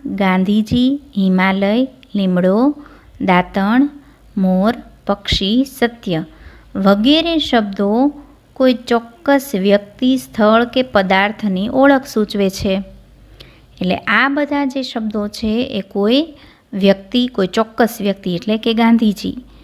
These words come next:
કોઈ સ્થળ એટલે કે આપણે, અ, સ્થળ કહીએ તો એ હિમાલય,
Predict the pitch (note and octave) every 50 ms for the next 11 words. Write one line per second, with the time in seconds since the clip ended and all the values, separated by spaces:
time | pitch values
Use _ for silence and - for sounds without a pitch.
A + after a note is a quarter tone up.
0 | - - - _ _ _ _ - G#3+ G#3+ A3+ B3 C4+ - - - - - - -
1 | - - C4 C4 B3 G#3+ - - - - - _ _ _ - G3+ F#3+ F#3+ F#3+ F#3+
2 | F#3+ - A#3+ B3+ C#4 D4+ - - _ - G#3 F#3+ - F#3+ F#3+ F#3 - - - -
3 | - G#3 G3 G3 G3 G3 G3 G3 - - - - A3 G#3+ G#3 G#3 G#3+ G#3+ B3+ C4
4 | A#3 G3 F#3 - - G#3 A3+ A#3+ - - _ - G3 F#3 E3+ F#3 G#3+ A3 A3 G3+
5 | F#3+ F3 F3 F3+